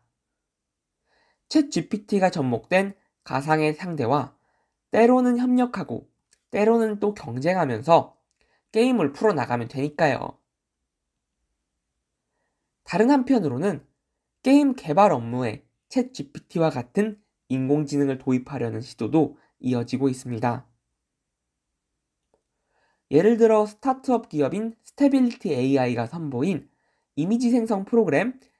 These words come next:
스테이블 디퓨저는 기존 이미지들을 바탕으로 무수히 많은 다른 이미지들을 생성해낼 수 있다고 합니다. 또한 하나의 문장을 입력하면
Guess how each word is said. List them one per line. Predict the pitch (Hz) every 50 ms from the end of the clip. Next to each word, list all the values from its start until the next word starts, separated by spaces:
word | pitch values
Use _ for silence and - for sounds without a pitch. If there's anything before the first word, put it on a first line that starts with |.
| _ _ _
스테이블 | - _ - - 294 311 285 277 294 285 262 254 254
디퓨저는 | - 151 131 - - 143 - 117 123 127 170 165 135 - _ _ _ _ _ _ _ _ _ _ _ _ _
기존 | - - 170 170 175 240 247 233 233 -
이미지들을 | - 131 147 151 160 156 151 151 147 143 151 147 147 143
바탕으로 | - - 139 - _ - - 160 139 120 110 127 165 202 - _ _ _ _ _ _ _ _ _
무수히 | - 120 123 135 151 160 - - 269 277 269 277
많은 | 247 180 131 123 120 131 131 113 - _ _ _ _ _
다른 | _ - - 139 127 151 165 160 139 -
이미지들을 | - - 139 143 143 151 151 143 143 123 117 117 131 147 143 110 - _ _ _ _ _
생성해낼 | _ - 208 208 208 208 220 214 214 190 147 117 113
수 | - - -
있다고 | - - - 147 156 143 135
합니다. | 120 117 - - - - - _ _ _ _ _ _ _ _ _ _ _ _ _ _ _ _ _ _ _ _ _ _ _ _ _ _ _ _ _
또한 | - 233 208 165 185 202 151 135 _ _ _ _ _ _ _ _ _ _ _ _ _
하나의 | _ - 269 285 285 294 302 254
문장을 | 165 143 143 135 127 147 139 139 127
입력하면 | 120 120 120 117 - - 151 156 190 185 143 139